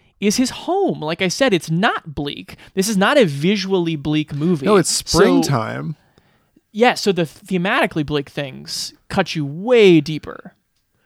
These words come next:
Speaker 2: Yeah, this is not Belarus in the middle of winter. This is, like, the most sort of alive season they get. And that's part of the,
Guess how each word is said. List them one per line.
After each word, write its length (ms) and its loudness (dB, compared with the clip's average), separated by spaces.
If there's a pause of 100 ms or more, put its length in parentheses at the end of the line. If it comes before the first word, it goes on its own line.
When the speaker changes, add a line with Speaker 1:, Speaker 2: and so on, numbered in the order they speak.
(380)
Speaker 2:
Yeah, 140 4
this 180 0
is 120 0
not 240 2
Belarus 520 2
in 60 -8
the 80 -4
middle 260 0
of 160 -6
winter. 440 -2
This 200 -8
is, 160 -6
like, 360 -4
the 160 0
most 640 -4 (800)
sort 180 -6
of 380 -10 (160)
alive 600 2
season 500 -2
they 180 -4
get. 400 0 (640)
And 160 -2
that's 340 -2
part 300 -2
of 200 -4
the, 400 -4